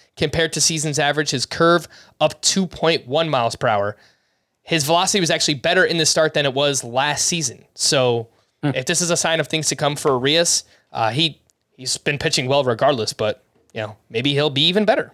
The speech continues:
Speaker 1: over the final couple of months. Anything on these four, Scott?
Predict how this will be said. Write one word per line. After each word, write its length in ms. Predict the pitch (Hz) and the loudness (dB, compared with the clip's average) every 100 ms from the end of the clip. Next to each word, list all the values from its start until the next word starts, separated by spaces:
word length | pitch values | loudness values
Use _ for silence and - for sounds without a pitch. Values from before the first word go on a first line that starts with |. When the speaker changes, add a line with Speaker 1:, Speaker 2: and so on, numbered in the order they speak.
| _ | _
Speaker 1:
over 160 | 123 127 | 0 0
the 60 | 123 | 2
final 260 | 131 117 | 0 0
couple 220 | 120 127 | -2 -2
of 60 | 117 | -4
months. 340 | 113 117 - - _ _ - | -4 -4 -6 -8 _ _ -4
Anything 240 | 170 185 | -2 2
on 80 | 185 | 2
these 160 | 180 - | 0 2
four, 180 | 185 | 2
Scott? 300 | 190 202 - | 2 2 0